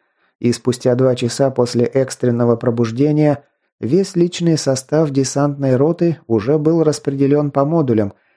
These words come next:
и автономные аппараты один за другим отстыковались от крейсера.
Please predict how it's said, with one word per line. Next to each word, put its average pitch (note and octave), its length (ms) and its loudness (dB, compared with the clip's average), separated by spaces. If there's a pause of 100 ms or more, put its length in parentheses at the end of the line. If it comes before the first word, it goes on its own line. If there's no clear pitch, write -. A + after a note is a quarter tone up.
(160)
и A#2 100 0
автономные B2 600 2
аппараты E3 420 0
один D#3 280 2
за D3+ 120 2
другим D3 480 0
отстыковались A#2+ 920 -2
от A#2 200 -8
крейсера. F2+ 600 -6